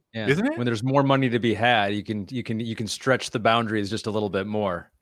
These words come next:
Speaker 1: Just
Speaker 2: Yeah,
Speaker 1: a
Speaker 2: like,
Speaker 1: little
Speaker 2: what
Speaker 1: bit
Speaker 2: happens
Speaker 1: more.
Speaker 2: in that year that is so different than, like, you know, if you played spring and fall in the same year, you'd probably have the amount, same amount of games as the regular N F L season.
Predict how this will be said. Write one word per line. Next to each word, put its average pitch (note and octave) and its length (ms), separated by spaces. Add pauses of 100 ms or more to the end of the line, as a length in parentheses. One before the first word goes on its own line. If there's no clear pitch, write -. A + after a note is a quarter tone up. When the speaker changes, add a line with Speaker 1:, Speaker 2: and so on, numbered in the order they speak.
Speaker 1:
Just - 100
Speaker 2:
Yeah, F#3 60
Speaker 1:
a - 20
Speaker 2:
like, D#3 80
Speaker 1:
little D3 120
Speaker 2:
what F#3+ 80
Speaker 1:
bit E3+ 80
Speaker 2:
happens F3+ 260
Speaker 1:
more. E3+ 80
Speaker 2:
in E3 60
that C#3+ 180
year D3 280
that B2+ 100
is A#2+ 100
so D3+ 220
different C3+ 440
than, A#2+ 200
like, A#2+ 160
you C3 80
know, A#2+ 100
if A2+ 220
you B2+ 80
played C#3 260
spring C#3+ 380
and C3 340
fall C3+ 240
in B2 60
the A2+ 60
same B2+ 260
year, C#3 120
you'd C3+ 200
probably C#3+ 220
have B2 220 (140)
the B2+ 120
amount, C3 340
same D3+ 160
amount D3 160
of A#2 60
games C3 160
as A#2+ 60
the A#2 100
regular B2 280
N A#2 100
F G#2 100
L B2 120
season. F2 340